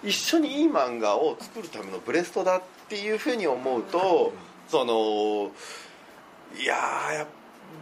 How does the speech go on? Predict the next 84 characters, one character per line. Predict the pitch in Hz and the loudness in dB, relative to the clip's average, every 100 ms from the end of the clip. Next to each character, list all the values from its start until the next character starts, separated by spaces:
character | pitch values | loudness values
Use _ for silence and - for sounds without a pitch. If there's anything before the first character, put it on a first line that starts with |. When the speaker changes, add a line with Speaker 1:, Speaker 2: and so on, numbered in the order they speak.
| - - 139 | -14 -6 -2
Speaker 1:
や | |
っ | 151 | 0
ぱ | 147 143 | 2 2
い | 151 | 2
ま | 185 | 2
い | 208 | 0
ち | - | 0
よ | 175 | 0
く | 147 | 0
で | 143 | -2
き | - | -2
て | |
な | 123 120 | -2 0
い | |
け | 110 | 0
ど、 | 104 | -2
こ | 151 | 0
の | 170 | 0
ブ | 165 | 2
レ | 156 | 0
ス | 156 | 0
ト | |
で | 143 | -2
よ | 151 | 0
く | 147 | 0
な | |
る | 110 | -2
か | |
も | 101 | -4
し | 95 | -8
れ | 107 | -4
な | 110 | -4
い | |
か | - | -2
ら」 | 90 80 | -4 -6
っ | |
て | - - | -10 -12
言 | |
っ | 135 | 0
て | |
ワ | 156 | 2
ク | 143 | 2
ワ | 113 | -2
ク | - | -4
す | |
る | 98 - - - - | -12 -14 -16 -14 -2
回 | 117 - - - - 107 104 - - | -2 -2 -8 -16 -16 -14 -14 -14 -6
だ | - | -4
け | 95 92 | -2 0
ど、 | 135 170 127 - - - - - 147 | 2 4 4 0 -8 -16 -16 -6 -2
う | |
ん、 | 120 87 - - - 147 | -2 -2 -10 -16 -14 -6
僕 | 160 175 330 | -4 -2 2
が | 269 | 4
OK | 262 - 311 | 4 2 -2
か | - 120 | 0 -2
言 | 117 | -2
う | |
か | 110 | -2
ど | 104 104 | 0 -2
う | |
か | - | -2
の | 95 87 - - | -6 -6 -10 -2
チ | 392 | -2
ェ | |
ッ | 403 | 0
ク | - | -6
す | - | -6
る | 90 | -2
場 | - | -2
っ | 190 - - - | -2 -8 -16 -6
て | 92 | -4
い | 95 | -2
う | |
ふ | 104 - | -4 0
う | 151 | 0
に | 95 | 2
思 | 85 98 92 | -2 0 -2
う | 85 | 0
と | 160 127 - | 2 2 0
Speaker 2:
う | 98 | -6
ん。 | 92 - - - 101 | -16 -14 -12 -8 -6
Speaker 1:
違 | |
っ | 82 | -6